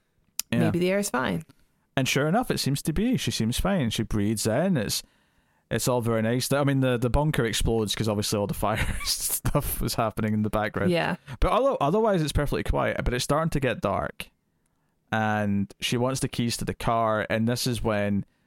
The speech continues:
Speaker 1: before, before the actual monster, the sort of the, I'll, I'll, I'll refer to it as a big alien dog, for lack of a better <laughs> term.
Speaker 2: Mm-hmm.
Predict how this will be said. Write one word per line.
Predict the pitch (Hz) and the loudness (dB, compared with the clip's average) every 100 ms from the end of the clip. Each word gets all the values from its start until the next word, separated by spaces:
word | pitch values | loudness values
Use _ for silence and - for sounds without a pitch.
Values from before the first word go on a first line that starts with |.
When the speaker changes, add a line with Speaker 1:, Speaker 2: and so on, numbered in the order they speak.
| _ _ - | _ _ -2
Speaker 1:
before, | 131 202 - | 2 0 2
before | 160 185 202 | 2 2 2
the | 196 | 2
actual | 151 - 156 | 0 0 0
monster, | 123 117 131 - 143 147 - _ - | 2 2 2 0 0 0 -4 _ -8
the | - | -4
sort | - 117 | -2 0
of | 113 104 | 0 0
the, | 107 | 0
I'll, | 110 117 | 0 0
I'll, | - - - | -2 -4 -2
I'll | 117 | -2
refer | 117 - 120 | 0 0 0
to | 113 | -2
it | |
as | 107 | -2
a | |
big | 107 101 85 | -2 -2 0
alien | 101 98 92 | 0 0 0
dog, | 92 87 92 | 0 0 -2
for | - 101 | -2 -2
lack | 92 113 | -2 -2
of | |
a | 101 | -2
better | 95 104 - - - | 0 0 -2 -4 -14
<laughs> | - - - | -8 -10 -4
term. | - - 107 | 0 2 2
Speaker 2:
Mm-hmm. | 175 | 0